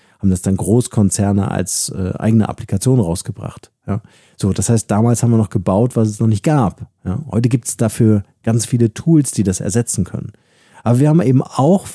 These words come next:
äh, gesehen, was alles technologisch, äh, möglich ist. Nehmen wir mal ein, ein schönes Beispiel, ist Canva zum Beispiel. Vielleicht kennst du diese App, womit jeder in der Lage ist,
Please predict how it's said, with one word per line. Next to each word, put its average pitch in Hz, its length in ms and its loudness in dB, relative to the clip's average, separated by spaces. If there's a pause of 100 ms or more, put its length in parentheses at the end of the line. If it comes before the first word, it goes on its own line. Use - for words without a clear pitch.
(120)
äh, 156 180 4
gesehen, 131 540 4
was 110 160 0
alles 110 240 -2
technologisch, 120 800 2 (460)
äh, 110 260 2
möglich 120 540 2
ist. 139 260 -2
Nehmen 110 200 4
wir 110 100 4
mal 101 400 0 (100)
ein, 98 240 -2
ein 95 80 -2
schönes 123 320 -2
Beispiel, 104 480 -4
ist - 160 -6
Canva 101 540 0
zum - 160 -6
Beispiel. 90 320 -6
Vielleicht 104 200 -4
kennst 117 200 -2
du 104 40 -4
diese 92 220 -4
App, - 240 -8 (580)
womit 117 300 4
jeder 110 720 2
in 113 100 -8
der 104 120 2
Lage 131 400 2
ist, - 480 -2